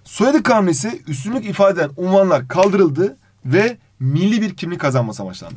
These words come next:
Resmi işlerde ve sosyal ilişkilerde karışıklık vardı. Mesela,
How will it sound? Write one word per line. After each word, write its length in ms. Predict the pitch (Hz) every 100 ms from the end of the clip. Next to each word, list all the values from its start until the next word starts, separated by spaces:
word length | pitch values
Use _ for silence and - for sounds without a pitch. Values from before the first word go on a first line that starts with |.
| - - - - 120
Resmi 360 | 139 139 247
işlerde 360 | 233 226 214 202
ve 60 |
sosyal 300 | 190 190 226
ilişkilerde 340 | 214 196 220 240
karışıklık 400 | 226 190 196 165
vardı. 180 | 113 139
Mesela, 300 | 160 151